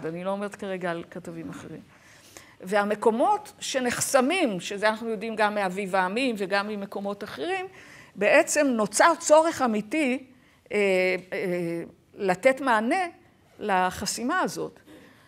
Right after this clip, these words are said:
והמדיה, המדיה החברתית מקבלת פה, אה, בעצם תפקיד מרכזי, אה, לאו דווקא כי היא נבחרה מבין האפשרויות הקיימות, אלא שמתוך הכורח היא בעצם, אה, בנתה את עצמה, כי ה-, החס-,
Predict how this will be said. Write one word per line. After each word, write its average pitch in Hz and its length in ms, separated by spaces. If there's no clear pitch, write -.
והמדיה, 202 840
המדיה 247 400
החברתית 254 680
מקבלת 233 500
פה, 208 520
אה, 196 220
בעצם 220 420
תפקיד 277 460
מרכזי, 277 840
אה, 226 240
לאו 247 140
דווקא 392 240
כי 359 120
היא 339 100
נבחרה 269 440
מבין 262 260
האפשרויות 196 540
הקיימות, 190 540
אלא 220 180
שמתוך 226 460
הכורח 370 520
היא 247 80
בעצם, 247 480
אה, 196 380
בנתה 208 380
את 392 120
עצמה, 233 280
כי 226 140
ה-, 202 120
החס-, 214 380